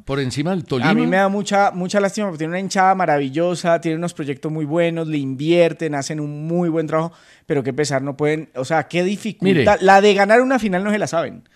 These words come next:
Speaker 2: O sea, eso
Speaker 1: Mire, subtítulos, subtítulos en los torneos cortos desde el dos mil dos en Colombia. Medellín ocho, Tolima siete,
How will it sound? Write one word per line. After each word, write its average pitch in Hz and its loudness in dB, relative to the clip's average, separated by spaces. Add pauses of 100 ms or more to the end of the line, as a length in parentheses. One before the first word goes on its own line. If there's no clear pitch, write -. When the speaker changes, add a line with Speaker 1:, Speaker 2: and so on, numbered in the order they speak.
(260)
Speaker 2:
O - -20
sea, 151 -2
eso 165 0
Speaker 1:
Mire, 190 6
subtítulos, 165 2
subtítulos 196 0 (200)
en 165 -2
los 165 0
torneos 175 -2
cortos 143 0
desde 147 0
el 156 -2
dos 165 2
mil 190 2
dos 208 2
en 220 0
Colombia. 131 0 (420)
Medellín 170 0
ocho, 98 -2 (420)
Tolima 180 0
siete, 127 -2